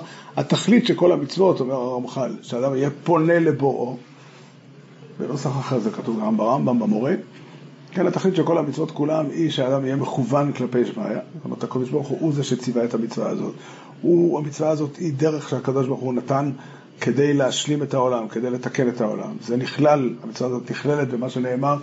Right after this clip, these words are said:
"ונתתי לפניך את החיים ואת הטוב". כן? אם אדם זוכה גם להבין באיזה אופן, איזה בחינה המצווה הספציפית הזאת, אה, אה, אה, מה הדרך שלה להגשים את הטוב, או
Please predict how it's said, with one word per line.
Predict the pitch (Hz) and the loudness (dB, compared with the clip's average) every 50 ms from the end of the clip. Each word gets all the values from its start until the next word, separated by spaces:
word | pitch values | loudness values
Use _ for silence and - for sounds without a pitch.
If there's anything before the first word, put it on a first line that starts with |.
| - - - - - - - | -6 -14 -18 -20 -20 -6 0
"ונתתי | 139 147 143 135 - 139 139 135 143 | 0 2 2 2 2 2 0 2 2
לפניך | 135 123 - 131 127 123 110 120 | 0 2 2 0 0 0 0 -2
את | 123 123 | -2 0
החיים | 127 117 - 135 139 151 156 143 | 0 0 0 2 4 4 4 4
ואת | 135 135 120 110 | 4 2 2 0
הטוב". | 110 104 - - - - - - - - - - - - - - - - - | -2 -4 -2 -4 -4 -4 -6 -8 -14 -18 -18 -20 -20 -20 -20 -20 -20 -4 0
כן? | 147 156 185 - - 143 | 2 2 2 2 0 0
אם | 151 160 160 156 151 | 0 2 2 2 0
אדם | 139 139 143 156 | 2 2 2 0
זוכה | 160 131 139 127 - - 160 151 147 143 | 2 0 -2 -2 2 2 4 4 4 4
גם | 139 131 127 135 | 2 2 2 2
להבין | 127 117 117 - 131 151 143 | 0 0 2 0 0 0 2
באיזה | 127 - - - - 147 | 2 2 2 4 2 4
אופן, | - 160 170 - - - 110 101 95 - - | 4 2 2 0 0 -4 -4 -4 -4 -6 -4
איזה | 151 151 135 151 160 151 143 143 - - | -6 -4 0 2 2 2 2 0 -4 -12
בחינה | - - - 139 151 156 160 160 | -12 -4 -2 0 2 2 2 2
המצווה | 147 143 135 - - 143 143 | 2 0 -2 -2 0 0 0
הספציפית | 135 131 - 131 117 - 147 127 - 135 123 - | 0 0 -2 -6 -2 -2 -2 0 0 -2 -2 -2
הזאת, | 120 117 131 135 135 - - - - - - - - - - - 127 | -2 0 0 0 0 -4 -12 -18 -18 -18 -18 -18 -18 -20 -14 -6 -2
אה, | 123 | 0
אה, | 120 | 0
אה, | 123 - - 131 127 120 - 104 123 127 120 120 120 113 113 113 107 113 120 107 - - - - - - | 0 0 0 -2 -2 -2 -2 -2 -2 -2 0 0 -2 -2 -2 -2 -2 -4 -4 -6 -6 -8 -10 -8 -4 0
מה | - 160 | 2 4
הדרך | 170 175 139 156 180 180 160 - | 4 4 4 4 4 4 2 0
שלה | - - 156 156 151 | -2 0 0 2 2
להגשים | 151 143 127 123 123 - - 139 135 | 2 0 -2 -2 -4 -4 -2 -2 -2
את | 131 - | -2 -4
הטוב, | 117 104 - - 160 190 190 165 - - | -6 -6 -4 -2 0 0 -2 -2 -8 -12
או | - 131 120 117 | -8 -6 -6 -6